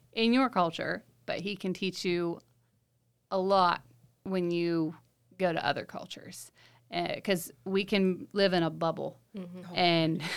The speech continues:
Speaker 1: <laughs> you know, only be exposed to certain things. But when we step out of our comfort zone and our country, if it's, you know, uh, international trip, like, he can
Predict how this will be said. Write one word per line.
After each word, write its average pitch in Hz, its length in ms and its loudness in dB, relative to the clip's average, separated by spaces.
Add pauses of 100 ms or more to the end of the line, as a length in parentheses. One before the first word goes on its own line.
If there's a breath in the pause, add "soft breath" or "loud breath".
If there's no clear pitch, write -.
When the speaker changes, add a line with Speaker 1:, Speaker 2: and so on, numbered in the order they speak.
(120)
Speaker 1:
<laughs> - 800 -4
you 185 120 0
know, 165 380 2 (120)
only 196 260 4
be 185 120 6
exposed 175 420 0
to 175 80 -6
certain 175 320 -4
things. 170 320 -4
But 175 140 -6
when 175 180 -2
we 175 100 0
step 190 320 0
out 196 140 6
of 175 200 -2 (200)
our 180 100 2
comfort 202 540 -2
zone 175 480 0 (220)
and 180 120 -4
our 165 140 -4 (100)
country, 190 680 0 (480 soft breath)
if 247 200 4
it's, - 340 -4 (280)
you 202 140 0
know, 175 260 0 (540)
uh, - 340 0
international 180 720 4
trip, 170 320 0 (380 loud breath)
like, 170 160 -2
he 202 180 2
can 180 480 0